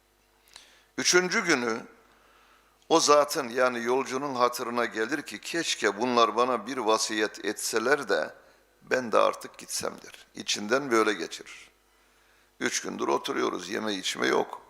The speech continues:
Bana bir şeyler söyleseler de ben de gitsem." der.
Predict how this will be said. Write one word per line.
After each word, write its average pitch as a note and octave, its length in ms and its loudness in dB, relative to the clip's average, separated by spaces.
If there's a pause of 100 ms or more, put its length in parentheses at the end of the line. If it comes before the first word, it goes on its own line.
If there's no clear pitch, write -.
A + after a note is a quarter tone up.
(1200)
Bana D3+ 200 8
bir C#3 60 -6
şeyler D3+ 320 0
söyleseler D3 800 2
de G2+ 260 0 (1200)
ben D3 200 4
de D#3+ 60 0
gitsem." C#3 540 2
der. - 380 -12